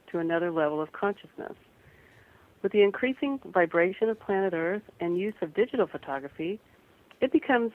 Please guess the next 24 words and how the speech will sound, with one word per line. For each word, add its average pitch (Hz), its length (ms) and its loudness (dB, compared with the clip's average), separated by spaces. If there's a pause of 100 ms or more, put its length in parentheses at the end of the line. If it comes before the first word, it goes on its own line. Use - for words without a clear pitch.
uh, 208 160 4
much 214 260 2
easier 277 300 4
to 151 80 -4
capture - 360 0
these 151 160 -6
elementals 160 520 -4
with 165 180 -10
your 175 80 -8
camera. 208 500 -4 (1000)
The 185 80 0
orbs 254 400 6 (140)
could - 140 0
also 208 380 4
be 196 240 2
other 180 220 6
levels 185 380 4
of 143 120 -8
beings. 156 540 -4 (180)
Uh, 160 320 -6
they 156 100 -4
could 151 140 -10
be 143 180 -10
angels, 185 800 -4